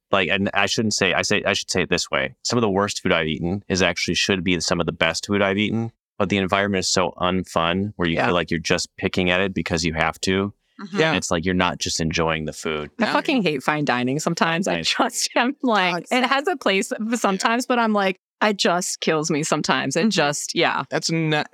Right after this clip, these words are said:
Speaker 4: uh, you know, it's fun sometimes. I've never craved anything really from a, like, a traditional fine dining
Speaker 2: Yeah.
Speaker 4: restaurant.
Speaker 1: Mm-hmm.
Speaker 4: I've
Speaker 1: No.
Speaker 4: been like,
Speaker 3: What do
Speaker 4: "I
Speaker 3: you
Speaker 4: really
Speaker 3: crave?
Speaker 4: go get that
Speaker 3: A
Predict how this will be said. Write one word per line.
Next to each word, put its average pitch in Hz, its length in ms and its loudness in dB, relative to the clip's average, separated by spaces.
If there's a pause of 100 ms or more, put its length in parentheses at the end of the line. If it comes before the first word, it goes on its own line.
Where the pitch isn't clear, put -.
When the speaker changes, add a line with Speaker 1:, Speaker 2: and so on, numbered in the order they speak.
Speaker 4:
uh, 135 60 0
you 151 200 0
know, 147 320 0 (260)
it's 170 260 0
fun 90 440 0 (160)
sometimes. 85 760 -2 (260)
I've 170 120 2
never 180 240 2
craved 117 560 -2 (200)
anything 101 460 0
really 98 220 0
from 107 220 0
a, 95 60 -4 (240)
like, 104 220 0
a 104 60 2
traditional 104 500 0
fine 90 280 -2
dining - 20 -20 (340)
Speaker 2:
Yeah. 156 240 0 (140)
Speaker 4:
restaurant. 104 140 -12 (280)
Speaker 1:
Mm-hmm. 240 40 -4
Speaker 4:
I've 214 60 2
Speaker 1:
No. 185 60 2
Speaker 4:
been 120 120 -6
like, 110 120 0 (140)
Speaker 3:
What 202 100 -2
do 208 60 2
Speaker 4:
"I - 20 2
Speaker 3:
you 214 80 0
Speaker 4:
really 160 120 0
Speaker 3:
crave? 202 220 -2
Speaker 4:
go 139 120 -6
get - 220 -18
that 127 260 -12
Speaker 3:
A 185 100 -10